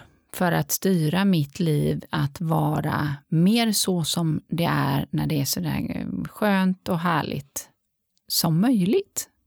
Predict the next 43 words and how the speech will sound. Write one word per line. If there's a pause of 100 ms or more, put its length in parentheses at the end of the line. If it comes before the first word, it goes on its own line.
(100)
Sen
är
livet
föränderligt
och,
eh,
smärta
och
händelser
är. (680)
Men
jag
kan
ju
styra
och
påverka
det
jag
kan. (1700)
För
att
ta
taktpinnen
i
den. (640)
Så
att
jag
har
ju,
eh,
varje
år
har
jag
en,
eh,
en
retreat
i
september,
oktober,